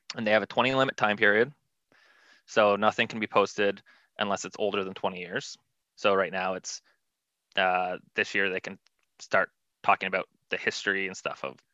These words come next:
the nine eleven attacks. Um, but the, it's so well moderated that the, uh, all the answers have to be properly sourced. So it's not just someone going, "Oh, I think it was this," or "I remember this." It's,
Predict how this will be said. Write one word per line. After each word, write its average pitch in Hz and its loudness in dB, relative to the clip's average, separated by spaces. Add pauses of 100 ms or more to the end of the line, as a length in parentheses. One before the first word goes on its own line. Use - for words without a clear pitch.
(220)
the 98 -6
nine 87 -12
eleven 127 2
attacks. 117 2 (760)
Um, 98 4 (120)
but 110 8 (260)
the, 107 0 (280)
it's 113 2
so 127 4
well 123 8
moderated 104 6
that 92 -2
the, 95 -4 (100)
uh, 80 -4 (1000)
all 110 8
the 110 2
answers 107 -2
have 101 2
to 98 -10
be 95 -4 (300)
properly 101 -2
sourced. - 2 (180)
So 92 0
it's 95 -2
not 98 0
just 95 -4
someone 95 -2
going, 95 -2
"Oh, 101 6
I 98 6
think 95 -8
it 98 -4
was 92 -6
this," 95 -4
or 101 2
"I 95 2
remember 92 -6
this." 98 -2
It's, - -10